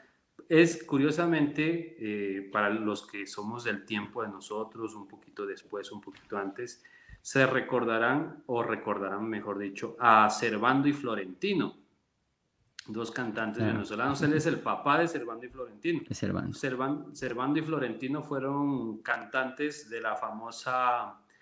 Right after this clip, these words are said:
Speaker 1: banda, ¿cómo es? Sal-, Salserín.
Speaker 2: Salserín.
Speaker 1: Ellos formaron <laughs> parte de Salserín.
Speaker 2: Claro.
Speaker 1: Entonces, eh, bueno, es parte también como del, ahí de las coincidencias de la vida, ¿no?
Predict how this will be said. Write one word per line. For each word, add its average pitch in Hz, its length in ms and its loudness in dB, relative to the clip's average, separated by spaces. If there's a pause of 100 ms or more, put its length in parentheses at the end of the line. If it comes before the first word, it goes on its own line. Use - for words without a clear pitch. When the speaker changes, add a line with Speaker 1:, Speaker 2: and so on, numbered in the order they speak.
(240)
Speaker 1:
banda, 123 460 4
¿cómo 135 160 -2
es? 135 80 -4
Sal-, 147 180 -2
Salserín. 127 840 0 (380)
Speaker 2:
Salserín. 98 400 4
Speaker 1:
Ellos 104 120 -2
formaron 143 480 8
<laughs> - 40 -8
parte 135 340 4
de 151 180 0
Salserín. 113 600 -2
Speaker 2:
Claro. 92 320 0 (120)
Speaker 1:
Entonces, 117 640 -6
eh, 101 920 -4
bueno, 110 340 2
es - 500 -16
parte 113 380 2
también 101 320 -6
como 120 240 -10
del, 90 320 -8 (840)
ahí 131 200 2
de 135 120 4
las 120 180 2
coincidencias 107 720 -4
de 107 80 -2
la 92 120 -4
vida, 87 200 -8
¿no? 92 200 -10